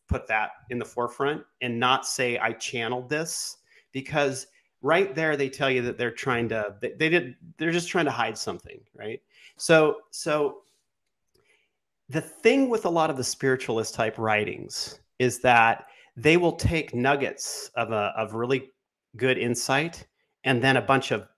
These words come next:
stuff that's garbage. And it's kinda like how disinformation works. It's not, I'm not saying that they're disinformation people.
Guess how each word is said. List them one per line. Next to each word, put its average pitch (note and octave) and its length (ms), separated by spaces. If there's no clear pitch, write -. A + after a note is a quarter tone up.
stuff - 380
that's - 460
garbage. - 580
And D3 280
it's D3 160
kinda A#3+ 220
like F3+ 140
how E3 100
disinformation C3+ 840
works. - 240
It's C#3+ 100
not, A#3+ 160
I'm G3 100
not A#3+ 160
saying F3 360
that B2+ 120
they're A#2+ 140
disinformation G#2+ 1120
people. D3 460